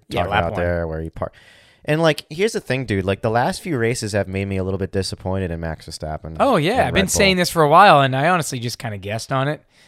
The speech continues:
Speaker 1: I never really knew Max was gonna be almost like a villain, but he's become a bit of a douchebag.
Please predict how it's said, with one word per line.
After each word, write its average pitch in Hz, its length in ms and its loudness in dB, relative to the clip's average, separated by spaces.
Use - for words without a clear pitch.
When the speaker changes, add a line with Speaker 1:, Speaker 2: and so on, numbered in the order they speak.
Speaker 1:
I 123 140 4
never 156 320 4
really 139 260 2
knew 123 260 0
Max 117 340 -6
was 110 120 -12
gonna 117 200 -4
be 113 280 -8
almost 117 320 -2
like 120 140 -6
a 123 60 -6
villain, 117 440 -4
but 139 100 -4
he's 143 300 -2
become 143 560 2
a - 40 -18
bit 277 180 4
of 160 80 4
a 147 40 0
douchebag. 113 600 -2